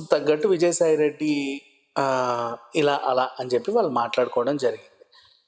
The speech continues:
ఇప్పుడు అసలు విషయానికి వస్తే, ఈ మన విజయసాయి రెడ్డి ఆ రోజు విలేకరులందరూ ఇలా అన్నారు కదా అని చెప్పి హర్ట్ అయ్యాడు,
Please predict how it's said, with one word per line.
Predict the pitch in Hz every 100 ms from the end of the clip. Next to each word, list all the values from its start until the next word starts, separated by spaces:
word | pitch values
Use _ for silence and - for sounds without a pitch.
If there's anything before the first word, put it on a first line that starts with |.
| _ -
ఇప్పుడు | - 175 170
అసలు | 143 170
విషయానికి | 165 151 160 127 123
వస్తే, | - - - - - - - - - _ _ _ - 160
ఈ | 151
మన | 135 123 120 113 110 - - _ - - _ _ _ _ _ _
విజయసాయి | 170 160 180 180 170
రెడ్డి | 147 139 139
ఆ | 135
రోజు | 139 143
విలేకరులందరూ | 139 151 156 151 143 139 143
ఇలా | 131
అన్నారు | 127 127 131
కదా | 127 123
అని | 120
చెప్పి | 123 127
హర్ట్ | - 147 139
అయ్యాడు, | 120 104 -